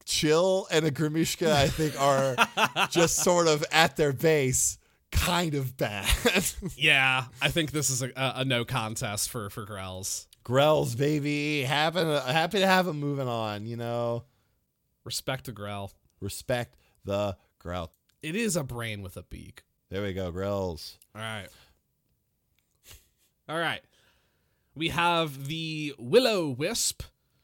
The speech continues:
Speaker 2: versus the Nyx Fleece Ram from Theros. Uh, the Will-O-Wisp being the, uh, little floating ghostly balls of light from the
Speaker 1: Yeah.
Speaker 2: owner's manual,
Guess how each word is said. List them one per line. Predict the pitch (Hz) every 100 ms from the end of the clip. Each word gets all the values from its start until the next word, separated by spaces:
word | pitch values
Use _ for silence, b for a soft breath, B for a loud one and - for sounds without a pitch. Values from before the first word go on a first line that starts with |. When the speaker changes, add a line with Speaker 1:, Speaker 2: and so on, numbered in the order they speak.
| _ _ _ -
Speaker 2:
versus | 110 160 165 147 123
the | 139 131 127 -
Nyx | 104 175 - - -
Fleece | - 151 165 - - -
Ram | 101 135 123 87 - - _ _ _ _ _ _
from | - 120 107 104
Theros. | 110 98 82 - - - - - _ - b b b b b b -
Uh, | 107
the | 101 107
Will-O-Wisp | 147 147 139 139 135 - 131
being | 131 127 123 120 120 110
the, | 113 113 113 110 110
uh, | 107 104 104
little | 117 123 120 120
floating | - 139 131 120 123 120
ghostly | 139 131 - 135
balls | 123 131 123 120
of | 120
light | 143 160 151 - - _ _ _ _ _ _ _ _
from | 135 135
the | 131
Speaker 1:
Yeah. |
Speaker 2:
owner's | 127 131
manual, | 131 127 127 123 123